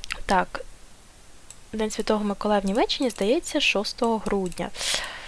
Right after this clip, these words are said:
Так, пробачте, в мене знову не записалось відео, тому все, я вже тут доп-, дописала. Am sechsten Dezember, шостого грудня, sechsten Dezember.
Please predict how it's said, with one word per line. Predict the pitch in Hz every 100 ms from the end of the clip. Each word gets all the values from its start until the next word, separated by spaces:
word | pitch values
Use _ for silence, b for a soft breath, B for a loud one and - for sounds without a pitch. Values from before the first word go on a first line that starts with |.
| B B - - - - -
Так, | 226 214
пробачте, | - 214 254 - 262
в |
мене | 247 240
знову | 214 247 247
не | 233
записалось | 214 220 226 - - 233 - 240
відео, | 262 302 320 349 B B B B -
тому | 262 247 285 294 254
все, | - 277 285
я | 269
вже | 226
тут | 233 214
доп-, | 214 180 -
дописала. | 202 233 220 226 208 202
Am | 214 220
sechsten | 196 233 262 - - 220
Dezember, | 208 - 277 294 320 320 - -
шостого | - 254 233 - 220 202 196 190
грудня, | - 294 311 311 330 - - -
sechsten | 214 214 220 - - - 277 320 294
Dezember. | 277 - 277 262 262